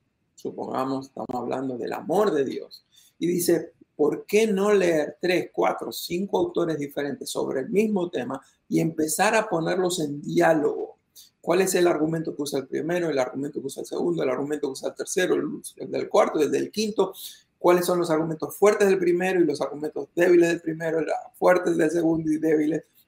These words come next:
Y em-, empieza a trabajar con ellos. Y entonces tú llegas a, a tus propias conclusiones, que dentro del tema del gran amor de Dios,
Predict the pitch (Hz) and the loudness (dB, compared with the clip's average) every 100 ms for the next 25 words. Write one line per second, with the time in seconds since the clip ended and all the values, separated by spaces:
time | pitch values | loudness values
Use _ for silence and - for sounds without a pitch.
0 | _ 165 165 - - 156 214 233 - - | _ -4 -2 -2 -2 -2 -2 0 0 -2
1 | - 175 170 151 - - 214 220 196 180 | -4 -2 -2 -4 -6 4 4 4 0 -2
2 | 175 170 160 151 _ _ _ _ _ 175 | -2 -2 -4 -6 _ _ _ _ _ 0
3 | 175 185 214 214 214 208 214 196 180 - | 2 4 0 0 0 2 2 2 0 -2
4 | 202 - 180 - 240 208 202 180 - 135 | -12 -14 -6 2 4 6 4 4 -2 -6
5 | - - 127 - - 170 202 208 185 175 | -4 -6 -6 -10 -2 0 4 4 4 2
6 | 180 165 139 151 180 185 180 180 175 170 | -2 -2 -4 -4 -2 0 0 4 4 4